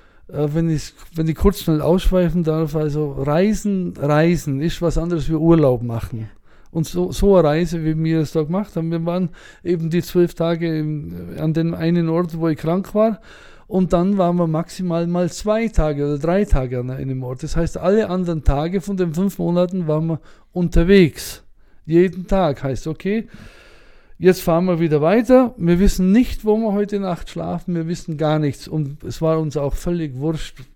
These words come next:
weil wir, du kriegst so ein Vertrauen mit der Zeit, in, äh, auch zu den Menschen, zu der Welt und in den Ländern. Die Leute sind überall gut.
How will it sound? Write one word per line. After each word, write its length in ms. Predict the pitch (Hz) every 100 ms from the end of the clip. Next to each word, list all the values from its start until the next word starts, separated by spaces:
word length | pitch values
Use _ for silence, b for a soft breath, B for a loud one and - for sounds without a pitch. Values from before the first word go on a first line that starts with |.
| _
weil 220 | 127 147
wir, 260 | 147 139 131 b b b b b b -
du 100 | 165
kriegst 260 | 190 -
so 80 | 190
ein 180 | 180 156
Vertrauen 680 | 151 - 156 170 185 165 135
mit 280 | 131 139
der 60 | 135
Zeit, 400 | - 127 131 107
in, 300 | 131 143 131
äh, 720 | 117 120 139 139 139 - 120 107 -
auch 220 | 139 165
zu 160 | - 190
den 240 | 175 165
Menschen, 460 | 160 190 - 175 151
zu 140 | 170
der 180 | 151 139
Welt 340 | 151 175 175 - b b b b b b b _ _ -
und 240 | 165 151
in 220 | 160 151 143
den 160 | 143
Ländern. 440 | 143 160 180 175 151
Die 120 | 147
Leute 320 | 139 147 139
sind 260 | - 143 143
überall 380 | 156 135 110
gut. 340 | 117 127 -